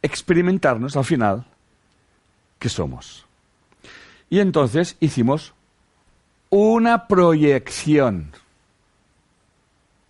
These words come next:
Y ya queda claro lo que es la extensión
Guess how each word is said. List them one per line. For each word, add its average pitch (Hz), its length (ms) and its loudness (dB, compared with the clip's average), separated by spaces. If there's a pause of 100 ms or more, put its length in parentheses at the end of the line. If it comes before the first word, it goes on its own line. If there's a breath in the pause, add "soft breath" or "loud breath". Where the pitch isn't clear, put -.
(1400)
Y 139 240 4
ya 151 120 4
queda 139 200 0
claro 120 280 0
lo 131 80 0
que 117 100 -4
es - 200 -6
la 131 260 0
extensión 139 800 -4